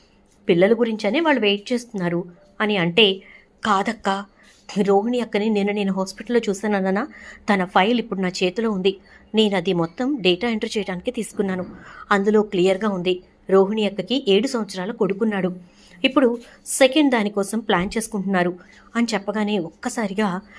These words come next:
మీనా అయితే, "నువ్వు చెప్తోంది నిజమా?" అంటుంది. "నిజమక్క, అబద్ధం చెప్పాల్సిన అవసరం నాకేంటి?" అని అనగానే ఇక వెంటనే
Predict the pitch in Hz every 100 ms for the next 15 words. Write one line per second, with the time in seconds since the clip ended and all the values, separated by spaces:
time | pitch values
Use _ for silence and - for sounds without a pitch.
0 | - - 220 220 240 208 - 202 190 -
1 | - 233 196 - 247 196 170 196 220 208
2 | 202 180 180 - - _ 180 170 226 226
3 | 185 190 - 175 180 233 233 247 226 214
4 | 202 226 202 170 170 220 220 226 - -
5 | - - 214 190 175 208 214 214 196 -
6 | 170 165 165 170 190 185